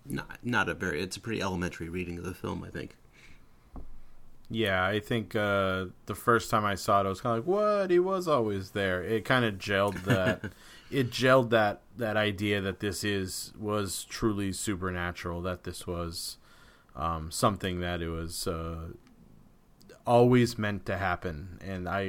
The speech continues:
Speaker 2: I, I found that, you know, paired with, uh, with, uh, Scatman Crothers' journey, just depressing, that this guy is meant to constantly repeat this action. I think he was, I think,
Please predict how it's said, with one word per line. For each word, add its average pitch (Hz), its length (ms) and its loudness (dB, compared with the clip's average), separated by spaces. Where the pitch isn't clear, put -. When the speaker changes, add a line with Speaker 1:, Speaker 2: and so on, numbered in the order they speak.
Speaker 2:
I, 95 160 -4
I 104 40 -4
found 95 340 -2
that, 92 340 -4
you 120 120 0
know, 90 220 -4
paired 98 360 2
with, 90 260 -2
uh, 87 380 -2
with, 90 280 -6
uh, 87 420 -4
Scatman 98 580 0
Crothers' 92 440 0
journey, 85 640 -4
just - 280 -8
depressing, 90 680 -2
that - 160 -10
this 101 240 -6
guy 92 280 0
is 90 200 -2
meant 92 380 -8
to 87 420 -4
constantly 92 680 -4
repeat 87 520 -8
this - 420 -8
action. 98 520 0
I 92 100 -6
think 101 260 -8
he 101 100 -4
was, 87 320 -4
I 117 100 2
think, 123 240 0